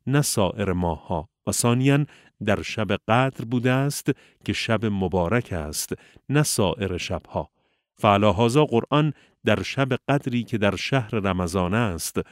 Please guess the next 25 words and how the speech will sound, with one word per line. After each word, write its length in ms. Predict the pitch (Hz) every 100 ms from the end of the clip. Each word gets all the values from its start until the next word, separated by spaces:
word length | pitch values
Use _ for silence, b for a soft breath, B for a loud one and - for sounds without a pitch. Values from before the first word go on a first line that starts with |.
| B B -
بر 220 | 92 85
پیامبر 600 | - 98 87 82 87 87 -
فرود 440 | - 107 92 82
آمده 340 | 92 78 73 80
است. 360 | - - - - _ _ _ -
شاهد 500 | - 127 120 165 143
بر 80 | 117
این 200 | 117 117
نزول 360 | 117 113 113 113
دفعی 460 | 110 107 - 165
که 160 | 156 127
بر 160 | 110 104
قلب 280 | 131 131 117
مبارک 540 | 113 101 98 95 110
پیغمبر 640 | 113 - 95 98 98 98 127 B B B
صلی 320 | - 110 104 123
الله 480 | 127 113 95 101
علیه 340 | 98 95 87 95
و 60 |
آله 360 | 90 87 85 95
و 100 | 95
سلم 440 | - 110 117 139 131 b b b
و 100 | 107 101
یا 200 | 123 123
بر 180 | 110